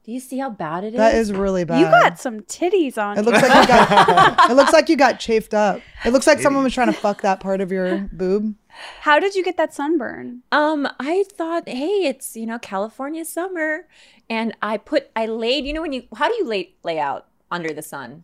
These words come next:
Speaker 1: Or, like, let's say you're at the beach, how do you
Speaker 2: Face
Speaker 1: lay
Speaker 2: down,
Speaker 1: down?
Speaker 2: ass up. I'm trying to get that asshole to even out with the rest of my skin. I don't know why it's such a different color.
Speaker 1: I tried a new move,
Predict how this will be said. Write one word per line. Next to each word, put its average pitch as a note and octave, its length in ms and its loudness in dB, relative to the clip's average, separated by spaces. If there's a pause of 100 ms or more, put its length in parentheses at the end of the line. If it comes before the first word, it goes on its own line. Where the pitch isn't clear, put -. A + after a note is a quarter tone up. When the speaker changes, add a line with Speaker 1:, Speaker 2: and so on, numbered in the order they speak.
Speaker 1:
Or, C4 140 6
like, C#4+ 160 4
let's D#4+ 180 0
say F4+ 80 0
you're D#4+ 160 0
at C#4+ 140 0
the C#4 60 -4
beach, G#3+ 220 -6
how A3+ 140 -4
do B3 60 4
you B3+ 60 6
Speaker 2:
Face B3+ 80 4
Speaker 1:
lay G#3+ 60 0
Speaker 2:
down, B3+ 280 6
Speaker 1:
down? A3+ 80 4
Speaker 2:
ass A#3 200 2
up. A3 200 2
I'm A3 120 0
trying B3 180 0
to A#3+ 40 0
get A3+ 160 0
that G#3+ 160 2
asshole G#3+ 540 0
to G3 40 -4
even G#3+ 320 -4
out G3+ 160 0
with F3+ 160 -2
the - 60 2
rest G#3 240 4
of G#3 60 -2
my D4 140 6
skin. A#3 360 2
I G#3 80 2
don't G#3+ 100 2
know G#3+ 240 -2
why A3 300 6
it's A3 140 -4
such - 360 -4
a G#3+ 60 -2
different G3 320 -4
color. F3+ 400 0
Speaker 1:
I C4+ 80 6
tried D#4 340 0
a F#4+ 60 0
new F#4+ 240 0
move, B3 760 2